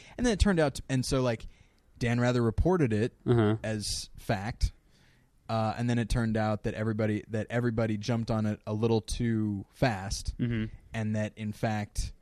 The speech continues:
Speaker 1: uh, it wasn't true. It was,
Speaker 2: Yeah.
Speaker 1: uh, falsified. And, uh, Dan Rather eventually wound up, uh, uh, retiring as a
Speaker 2: Yeah.
Speaker 1: result of that story.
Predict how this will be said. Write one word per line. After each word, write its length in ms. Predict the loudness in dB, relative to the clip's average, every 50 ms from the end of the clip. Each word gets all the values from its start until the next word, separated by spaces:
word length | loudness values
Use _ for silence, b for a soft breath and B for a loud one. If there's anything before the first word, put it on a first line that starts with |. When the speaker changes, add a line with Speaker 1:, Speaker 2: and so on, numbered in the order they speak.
| _ _ _ _ _ _ _ _
Speaker 1:
uh, 560 | -6 -4 -4 -2 -2 -4 -4 -4 -4 -6 -6 -8
it 120 | -8 -4 2
wasn't 300 | 4 4 4 4 2 -2
true. 460 | -4 -4 -2 -2 0 -2 -2 -2 -4 -6
It 120 | -10 -4 0
was, 80 | 2 4 4 4 2 -4 -12 _ _ _ -12
Speaker 2:
Yeah. 60 | -10
Speaker 1:
uh, 180 | -10 -8 -10 -8
falsified. 720 | -4 0 0 0 0 0 -2 -4 -4 -4 -4 -6 -8 -10 -12 b b b b b b b b -10
And, 340 | -6 -4 -4 -2 -2 -2 -2
uh, 380 | -2 -2 -4 -4 -4 -6 -8 -10 -10 -6
Dan 200 | -4 -2 -2 0
Rather 240 | 0 -2 -2 -2 -2
eventually 420 | -2 -2 -2 -2 -2 -2 -2 -2
wound 300 | 0 0 0 0 -2 -2
up, 200 | -2 -4 -4 _ -6
uh, 380 | -4 -4 -4 -6 -6 -8 -10 -12 -14 -18 _ _ -18
uh, 280 | -16 -14 -14 -14 -16 -18 -20 -20 -20 -20 -20 -20 _ _ _ _ _ _ _ -14
retiring 720 | -2 0 2 2 2 2 0 0 -2 -4 -6 -8 -12 -14 -16 _ -20 -18 -12
as 220 | -8 -6 -2 2 4
a 40 |
Speaker 2:
Yeah. 80 | 4 4
Speaker 1:
result 300 | 4 2 -2 -4 -6 -6
of 60 | -8 -8
that 180 | -8 -8 -10 -6
story. 400 | -4 -2 -2 -2 -2 -4 -8